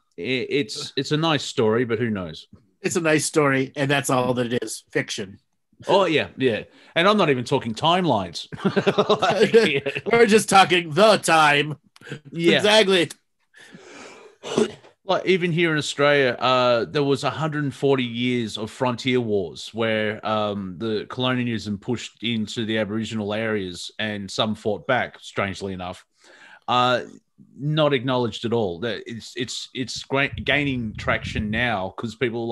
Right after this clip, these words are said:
Speaker 1: like, "Well, wait a minute." Like, uh, in the United States, you have Memorial Day, which is like your, um, is that
Speaker 2: For
Speaker 1: on? It's, it's not Res-, Remembrance Day, is it? It's a diff-, a different day where you,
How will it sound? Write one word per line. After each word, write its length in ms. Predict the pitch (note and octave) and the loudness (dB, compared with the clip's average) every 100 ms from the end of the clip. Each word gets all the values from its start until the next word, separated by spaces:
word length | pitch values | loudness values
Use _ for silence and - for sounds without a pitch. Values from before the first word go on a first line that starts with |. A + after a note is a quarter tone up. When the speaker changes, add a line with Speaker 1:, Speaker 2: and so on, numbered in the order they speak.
| G#2 | -4
Speaker 1:
like, 80 | - | -4
"Well, 180 | C#3+ D#3+ | -6 -2
wait 220 | G#3 E3 | -2 -2
a 60 | |
minute." 280 | F2+ F#2 - _ _ - - _ B2+ | -6 -10 -14 _ _ -20 -20 _ -2
Like, 280 | A#2+ - - | -2 -4 -2
uh, 680 | B2 A#2+ A#2+ A#2 A#2 G#2+ C#2 - | 0 2 2 0 0 -2 -6 -12
in 140 | A2 C3+ | -8 -2
the 60 | |
United 240 | C#3 C3+ B2 | 0 0 0
States, 280 | C3+ B2+ B2+ | -2 -2 -2
you 60 | |
have 100 | A#2 | -4
Memorial 560 | A2+ A2+ A#2 C#3 C#3+ D3 | -2 -4 -2 0 0 -2
Day, 320 | D3 D#3+ F#3 | -2 -2 -4
which 200 | C#3 A#2+ | -8 -10
is 160 | A#2 - | -10 -6
like 280 | A#2 G#2 A2+ | -4 -4 -6
your, 520 | A2+ A2 G#2+ G#2 - | -4 -2 -4 -6 -6
um, 640 | G#2+ G#2 G2+ G2 F#2+ F2+ - _ _ - | -6 -4 -6 -8 -10 -12 -18 _ _ -8
is 120 | C#3+ | -2
that 100 | G3 | 0
Speaker 2:
For 60 | B2+ | 2
Speaker 1:
on? 320 | D3 C#3+ A#2+ | 2 0 -4
It's, 160 | B2 - - - | -12 -20 -20 -10
it's 200 | C#3+ E3 | -8 -4
not 180 | E3+ C3+ | -4 -2
Res-, 160 | B2+ A#2+ | -4 -4
Remembrance 600 | C3 A#2+ C3 C#3 B2 F#2+ | -6 -4 -4 -4 -4 -6
Day, 260 | - F#2+ G#2 | -8 -6 -6
is 120 | A2 | -8
it? 100 | F2 | -10
It's 140 | - - | -12 -12
a 40 | |
diff-, 300 | G2 A2+ - _ - | -8 -10 -12 _ -8
a 100 | G#2 | -8
different 340 | A#2 A2 G2 | -8 -10 -8
day 220 | A2 G2+ | -6 -4
where 240 | G2+ G2+ G#2 | -4 -4 -6
you, 160 | G2 | -8